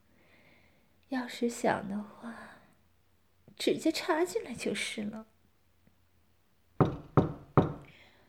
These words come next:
谁呀？有什么事情啊？啊，那个晚些时候我会自己核对的。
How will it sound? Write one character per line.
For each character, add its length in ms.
谁 240
呀？ 560
有 140
什 100
么 80
事 160
情 100
啊？ 360
啊， 460
那 120
个 80
晚 160
些 120
时 120
候 180
我 60
会 80
自 100
己 120
核 160
对 140
的。 320